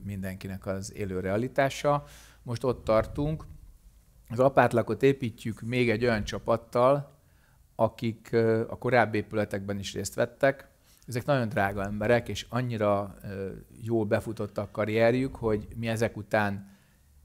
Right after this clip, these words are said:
két épület kivételével el fogunk köszönni tőlük,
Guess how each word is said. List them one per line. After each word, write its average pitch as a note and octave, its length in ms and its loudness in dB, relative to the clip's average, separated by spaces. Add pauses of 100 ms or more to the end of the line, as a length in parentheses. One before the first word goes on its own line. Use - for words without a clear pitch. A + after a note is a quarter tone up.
(360)
két F3 300 6
épület A2 460 0
kivételével G#2 640 0
el G2 160 -2
fogunk F#2+ 300 -8
köszönni G2 460 -8
tőlük, A2+ 640 -10